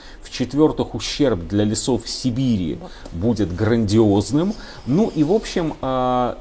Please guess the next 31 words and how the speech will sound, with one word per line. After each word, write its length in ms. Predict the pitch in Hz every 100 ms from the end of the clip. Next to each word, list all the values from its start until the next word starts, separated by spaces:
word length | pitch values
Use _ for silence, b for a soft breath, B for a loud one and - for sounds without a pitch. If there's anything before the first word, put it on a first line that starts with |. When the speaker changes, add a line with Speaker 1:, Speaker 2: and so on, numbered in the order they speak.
| -
Speaker 1:
собственно, 360 | - 156 - -
именно 340 | 170 156 151
тогда, 400 | 147 143 143 101
в 60 | 90
восемьдесят 480 | 104 104 101 107
шестом 360 | 104 117 - 101
году, 280 | 104 143 247
когда 260 | 151 120
это 160 | 113 -
письмо 380 | - - 120 98
академиков 600 | 90 101 98 90 92 87
дошло 320 | 110 - 104
до 140 | 87
Ц 140 | 87 117
К, 260 | - 233 254 B B B -
это 220 | 190 151
была 400 | 123 147 175 180
одна 400 | 117 117 151 156
даже 300 | 117 123 127
не 140 | 120
из 100 | 107
первых 400 | - 185 156 -
ласточек, 560 | 123 101 - 85 82 78
а 80 | 85
одна 220 | 92 143
из, 220 | 127 - -
один 240 | 104 135
из 140 | -
первых 420 | - 131 107 87 -
случаев, 480 | 131 202 - 120
когда 360 | - 92 117 113